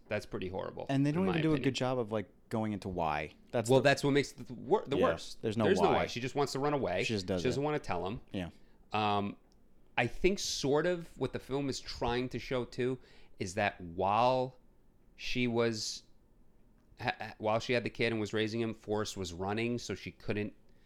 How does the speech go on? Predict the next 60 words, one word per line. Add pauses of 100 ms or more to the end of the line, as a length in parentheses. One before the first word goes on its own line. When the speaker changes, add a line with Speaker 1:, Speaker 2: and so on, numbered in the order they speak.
(460)
Speaker 1:
meet
him,
but
that's (640)
Speaker 2:
If
he's
Speaker 1:
I,
Speaker 2:
always
Speaker 1:
I,
Speaker 2:
on
Speaker 1:
I'm
Speaker 2:
the
Speaker 1:
making
Speaker 2:
news.
Speaker 1:
shit
up.
Yeah,
Speaker 2:
He's
Speaker 1:
he's
Speaker 2:
on
the
Speaker 1:
always
on
the
Speaker 2:
news.
Speaker 1:
news.
Yeah,
that's
bullshit.
Speaker 2:
And
you're
finding
Speaker 1:
Um,
Speaker 2:
out
where
he (120)
Speaker 1:
so
Speaker 2:
kinda
is.
Speaker 1:
Yeah,
so
it's
just
wrong. (360)
It's
Speaker 2:
Yeah.
Speaker 1:
just
wrong. (180)
And (120)
also, (1400)
what (800)
the, (480)
the
film
seems
to
be
suggesting
as
well